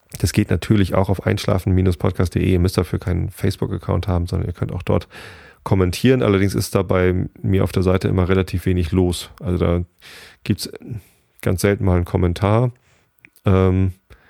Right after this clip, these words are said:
und insgesamt ist da halt relativ wenig Traffic. Ich glaube tatsächlich, dass mehr Leute meine Facebook-Beiträge sehen als meine Veröffentlichungen auf der Webseite. Denn,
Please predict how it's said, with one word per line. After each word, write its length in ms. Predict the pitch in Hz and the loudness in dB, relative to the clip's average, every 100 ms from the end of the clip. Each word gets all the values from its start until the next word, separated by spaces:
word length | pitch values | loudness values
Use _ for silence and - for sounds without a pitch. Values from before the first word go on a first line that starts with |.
| _ _ | _ _
und 140 | 104 | -2
insgesamt 460 | 101 - 87 87 104 | 0 -2 0 2 0
ist 140 | 90 | 0
da 60 | 92 | 0
halt 160 | 90 | 2
relativ 500 | 95 92 101 87 - | 0 0 0 -2 -4
wenig 280 | 92 92 90 | 0 0 -2
Traffic. 500 | - 98 - 95 - | -2 -2 0 -2 -4
Ich 120 | 113 - | -14 -2
glaube 260 | 95 95 | 0 2
tatsächlich, 340 | 92 104 101 95 | 0 -2 -2 -2
dass 300 | 95 - - _ - - _ _ _ _ _ _ _ _ _ - | -2 -4 -16 _ -20 -20 _ _ _ _ _ _ _ _ _ 2
mehr 300 | 98 101 101 | 4 6 6
Leute 580 | 98 - 95 90 90 85 - _ _ _ - | 4 4 4 4 4 0 -8 _ _ _ -6
meine 260 | 98 87 | 0 0
Facebook-Beiträge 1040 | 85 110 104 95 - 98 95 - 98 92 90 | 2 0 0 -2 -2 -2 -2 -2 0 2 0
sehen 440 | 92 90 90 92 - | 2 2 2 0 -4
als 760 | - - 87 85 87 - - - - | -10 -4 0 0 0 -4 -10 -14 -6
meine 540 | 92 85 82 82 85 - _ _ _ _ _ _ _ _ _ _ _ _ | 0 2 2 2 0 -4 _ _ _ _ _ _ _ _ _ _ _ _
Veröffentlichungen 540 | - 92 - 90 90 | -2 -2 0 0 2
auf 140 | 92 - | 2 2
der 120 | 90 | 0
Webseite. 540 | 92 - 85 95 110 - - - - - _ _ - | 0 0 0 2 -2 -4 -20 -20 -20 -20 _ _ -2
Denn, 340 | 92 101 151 | 0 0 -2